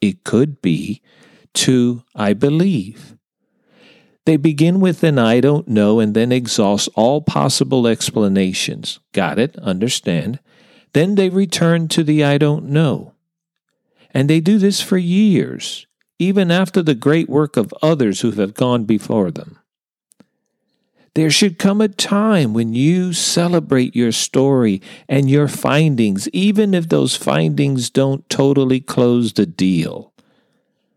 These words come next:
Some things about our experiences are an open and shut case.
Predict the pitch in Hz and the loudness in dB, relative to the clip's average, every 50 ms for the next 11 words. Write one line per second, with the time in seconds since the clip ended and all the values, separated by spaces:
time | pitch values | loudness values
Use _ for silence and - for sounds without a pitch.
0 | _ _ _ _ _ _ _ - - - - 190 214 233 220 - - 185 165 160 | _ _ _ _ _ _ _ -8 -2 0 0 2 2 0 -2 -2 0 0 2 2
1 | 156 151 139 131 120 110 123 123 127 123 120 117 110 104 95 - - - - 131 | 2 2 2 0 0 2 0 0 2 2 2 0 0 -2 -4 -6 -8 -4 -2 0
2 | 120 120 117 113 107 - 123 117 113 113 113 - - 127 120 120 117 110 110 - | 0 0 0 -2 -2 -2 -2 -2 -2 -2 -4 -4 -2 0 0 2 0 0 -2 -4
3 | - 147 165 170 - - - 156 143 131 123 117 - - - - 127 113 - _ | -2 0 0 0 0 -2 -2 0 0 0 -2 -2 -4 -2 0 0 0 0 -2 _
4 | - - 110 98 71 - - - - - - - | -6 -2 -2 -2 -2 -2 -6 -10 -12 -12 -12 -16